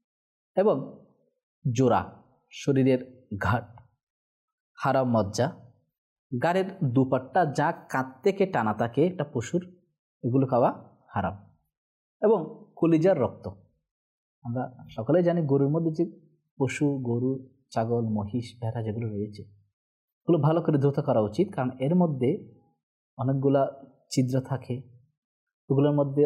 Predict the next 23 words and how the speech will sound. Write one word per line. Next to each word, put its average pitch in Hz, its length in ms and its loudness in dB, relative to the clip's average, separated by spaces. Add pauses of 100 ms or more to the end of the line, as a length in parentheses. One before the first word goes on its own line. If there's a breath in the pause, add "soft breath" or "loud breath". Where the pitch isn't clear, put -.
রক্ত 127 300 0
থাকে, 147 280 -4
অনেকগুলো 131 340 -2
সময় 156 220 -14
এখানে 151 180 -4 (220)
রক্তগুলো 139 420 0 (260)
জমাট 113 280 0
বেঁধে 101 200 -2
যায়, 95 180 -8 (600)
যার 131 220 0
কারণে 135 280 0 (140)
ওই 185 120 4 (120)
কলিজার 139 360 2
রক্তগুলো 147 460 0
খাওয়া 170 280 0 (380)
হারাম, 98 300 -4
ওগুলো 120 200 0
ভালো 127 220 2
করে 139 160 0 (120)
পরিষ্কার 127 320 -2
করতে - 240 -14
হবে। 98 220 -8 (600)
এবং 214 160 4